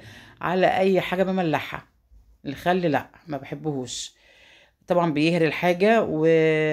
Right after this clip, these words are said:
يعني مش عارفة، ما بحبش الخل عموما انا في حاجات كتير يعني.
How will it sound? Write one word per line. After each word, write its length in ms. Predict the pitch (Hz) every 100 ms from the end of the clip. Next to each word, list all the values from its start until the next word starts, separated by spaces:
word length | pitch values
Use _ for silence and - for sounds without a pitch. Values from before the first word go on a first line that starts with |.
| 151 147 151 156 -
يعني 240 | 160 156 180
مش 180 | 202 214
عارفة، 420 | 190 160 156 147
ما 160 | 151
بحبش 400 | 147 147 180 175
الخل 260 | 160 - 165
عموما 440 | 156 175 165 156
انا 220 | 170 170 151
في 180 | -
حاجات 220 | - 156 160
كتير 340 | 151 165 147
يعني. 320 | 127 113 -